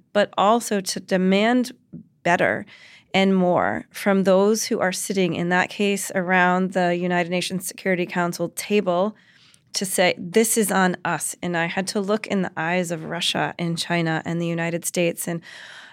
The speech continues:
and all of these powers that, that have the decision every single day to make the right choice that is the best for children.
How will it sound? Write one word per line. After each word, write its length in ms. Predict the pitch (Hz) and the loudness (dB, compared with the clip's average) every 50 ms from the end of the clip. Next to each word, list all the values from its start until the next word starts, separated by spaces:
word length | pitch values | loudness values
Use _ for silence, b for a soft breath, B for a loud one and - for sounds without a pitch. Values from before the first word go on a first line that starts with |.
| B _ - | B _ 2
and 180 | 196 196 196 - - - | 2 2 2 2 2 4
all 320 | 190 190 196 208 202 190 | 4 6 6 6 4 2
of 180 | 202 185 190 - | 0 -2 -4 -4
these 240 | 190 175 175 175 | -4 -4 -4 -6
powers 760 | - - - - 180 180 185 185 180 175 170 170 170 170 165 - | -8 -6 -2 0 0 2 2 0 0 -2 -2 -2 -4 -4 -4 -4
that, 300 | - 165 160 - - _ _ _ | -2 -2 -2 -2 -4 _ _ _
that 220 | - - - - - | -6 -6 -6 -6 -6
have 420 | - - - 202 190 196 208 208 | -6 -2 2 2 4 4 2 2
the 80 | 202 220 | 0 0
decision 540 | 196 208 202 - 202 185 185 180 170 - - _ | 0 0 -2 -2 -2 -2 -2 -2 -2 -4 -6 _
every 440 | - 202 202 208 196 202 214 214 220 | 0 2 2 2 2 0 0 0 0
single 400 | 214 - 202 196 190 190 190 185 | -2 -2 -2 0 0 0 -2 -2
day 440 | 180 180 170 165 165 185 226 254 247 b b b b b b b b b b b b _ - | -2 -2 -2 0 0 0 0 -2 -4 b b b b b b b b b b b b _ -6
to 180 | - - 208 185 | -2 0 0 2
make 260 | 185 185 190 196 185 | 2 2 2 2 0
the 120 | 190 208 | -2 0
right 220 | 180 175 175 - - | 0 0 0 -2 -2
choice 480 | - - 190 175 180 180 196 208 - - - | -4 -2 0 0 0 0 -2 -4 -8 -4 -2
that 240 | 180 160 - - | -2 -2 -2 -2
is 320 | - 170 165 160 156 160 - | -4 -2 -2 -2 -4 -6 -8
the 100 | - - | -12 -8
best 280 | - 160 151 156 - | -8 -6 -6 -8 -10
for 160 | - - - 143 | -14 -14 -14 -12
children. 520 | - - - - - - - - - | -12 -12 -12 -12 -12 -14 -14 -14 -14